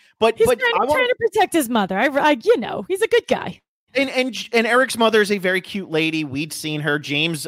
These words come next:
Speaker 1: I don't think, ever got to meet her because it was right after James had been voted out. But, you know, you wanna keep, it's a Southern thing. I mean, James is a Southern guy at heart. He knows. It's very important to the mothers. But, uh, let's talk about the episode, and let's talk about the fact that this is a one boot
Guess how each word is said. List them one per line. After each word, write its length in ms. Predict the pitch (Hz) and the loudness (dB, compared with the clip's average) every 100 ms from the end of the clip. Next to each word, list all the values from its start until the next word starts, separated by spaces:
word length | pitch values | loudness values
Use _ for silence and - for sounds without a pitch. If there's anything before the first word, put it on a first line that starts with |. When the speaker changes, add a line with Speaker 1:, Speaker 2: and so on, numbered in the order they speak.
| - | -4
Speaker 1:
I 80 | 147 | -4
don't 140 | 151 | -2
think, 160 | 151 143 | -2 -2
ever 200 | 135 131 | -2 0
got 180 | 131 | -2
to 60 | 139 | -2
meet 180 | 127 127 | -4 -4
her 60 | |
because 280 | 123 120 123 | -4 -4 -6
it 60 | 123 | -6
was 120 | 113 | -6
right 140 | 123 | -2
after 220 | 123 117 117 | -2 -2 -6
James 200 | 117 113 | -8 -8
had 80 | |
been 140 | 110 113 | -10 -6
voted 240 | 110 101 | -4 -4
out. 240 | 95 123 185 | -4 -6 -4
But, 220 | 196 202 | -4 0
you 80 | 220 | 4
know, 80 | |
you 160 | 156 226 | 4 2
wanna 180 | 233 240 | 0 -2
keep, 180 | 254 233 | -2 -2
it's 180 | 226 262 | -2 -4
a 100 | 240 | -4
Southern 440 | - 254 254 175 | 2 4 6 4
thing. 220 | 143 110 | 2 0
I 60 | 113 | 0
mean, 140 | 143 | 0
James 260 | 143 147 185 | 2 2 0
is 120 | 175 | -2
a 60 | 170 | -2
Southern 360 | - 131 120 | 2 0 0
guy 280 | 113 110 107 | 0 2 2
at 80 | 107 | 0
heart. 300 | 98 104 180 | 0 0 0
He 160 | 165 | -2
knows. 400 | 202 113 110 165 - - | 0 2 2 0 -4 -20
It's 120 | - | -6
very 160 | 165 180 | 0 0
important 360 | 196 190 110 - | 0 -4 -6 -6
to 60 | |
the 60 | 120 | -4
mothers. 340 | 110 101 101 - _ - - _ | -2 -2 -2 -6 _ -20 -20 _
But, 160 | - 233 - _ _ _ - | 2 2 -2 _ _ _ 4
uh, 100 | 196 | 4
let's 220 | 214 269 | 4 2
talk 160 | - 294 | 2 2
about 160 | 269 202 | 2 2
the 140 | 202 | 0
episode, 560 | 165 170 - 156 151 156 | 0 0 0 4 4 2
and 120 | 151 160 | -2 -6
let's 160 | 214 | -6
talk 240 | - 220 214 | -4 -4 -2
about 160 | 208 | -4
the 80 | 180 | -6
fact 260 | - 156 147 | -4 -4 -4
that 100 | 135 | -4
this 160 | 147 | -4
is 120 | 143 156 | -4 -4
a 80 | |
one 580 | 156 127 127 156 202 240 | -4 -4 0 2 2 -2
boot 560 | 175 135 156 131 - | -6 0 0 0 -4